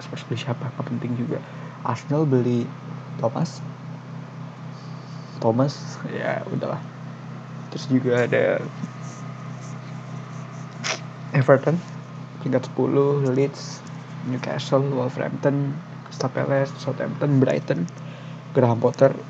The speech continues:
having a great season. Terus juga, eh, Burnley, Fulham, eh, West Brom degradasi, Sheffield degradasi, Fulham degradasi,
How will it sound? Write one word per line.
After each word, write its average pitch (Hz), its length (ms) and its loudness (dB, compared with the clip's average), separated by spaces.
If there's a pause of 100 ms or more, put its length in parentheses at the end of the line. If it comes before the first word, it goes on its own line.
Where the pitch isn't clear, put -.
(140)
having 123 400 6
a 123 80 6
great 120 280 4 (200)
season. 120 400 4 (1400)
Terus 127 280 2
juga, 120 320 2 (1200)
eh, 123 160 4
Burnley, 127 400 2 (880)
Fulham, 135 360 4 (1400)
eh, 123 320 4
West 123 240 0
Brom 135 240 6 (480)
degradasi, 123 800 2
Sheffield 131 400 2
degradasi, - 640 0 (560)
Fulham 131 320 6
degradasi, 127 720 4